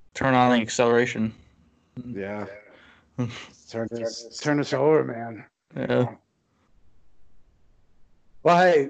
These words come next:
Speaker 2: you know what? Y-, you watched the Nationals last year. They started off like crap.
Speaker 1: Oh,
Speaker 2: Thirty,
Speaker 1: yeah.
Speaker 2: thirty, nineteen and fifty, nineteen and thirty-one in their first fifty games.
Speaker 1: Yeah,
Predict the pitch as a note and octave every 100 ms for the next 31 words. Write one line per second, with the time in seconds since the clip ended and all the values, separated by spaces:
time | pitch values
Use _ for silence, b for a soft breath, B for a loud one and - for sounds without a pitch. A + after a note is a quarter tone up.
0 | - E3+ D#3+ E3+ E3+ D#3+ - - D#3+ E3+
1 | - D#3+ D3+ D3+ C#3+ D3 D3 D3 C3+ B2+
2 | B2+ A#2+ - G#2+ G2+ G2+ - A#2 G#2 A2+
3 | A2+ - G#2+ - G#2 F2+ - _ _ _
4 | C3+ B2 B2+ C3 B2+ - C#3 - D3 _
5 | - D#3 D#3+ D#3+ F#3 F3+ E3+ F3+ F3 D#3+
6 | D#3 D3+ D3+ D3+ F3+ E3+ F3 D#3 D3+ D3
7 | C3 A#2+ A#2 C3 B2 C3+ A#2+ B2+ B2+ C3+
8 | D3 B2+